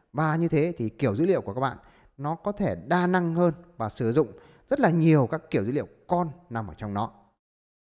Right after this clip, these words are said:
Phần ngoài của ngoặc nhọn chúng ta sẽ có là va name một, va name hai,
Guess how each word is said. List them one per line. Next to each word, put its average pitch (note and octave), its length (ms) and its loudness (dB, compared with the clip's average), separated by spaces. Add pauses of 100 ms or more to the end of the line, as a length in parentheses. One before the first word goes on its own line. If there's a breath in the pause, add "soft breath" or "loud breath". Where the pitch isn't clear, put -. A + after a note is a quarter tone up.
(160)
Phần D#3+ 200 -4
ngoài E3 300 2
của A2 260 -2
ngoặc C3 200 -6
nhọn D3 220 0 (220)
chúng D3+ 120 -10
ta D#3+ 220 0
sẽ D#3+ 60 -6 (160)
có C3+ 300 0
là A#2+ 440 -4
va C3+ 300 -4
name E3 400 0 (680)
một, B2 420 -6
va C3 180 -4
name D3 240 -6
hai, D#3+ 280 -4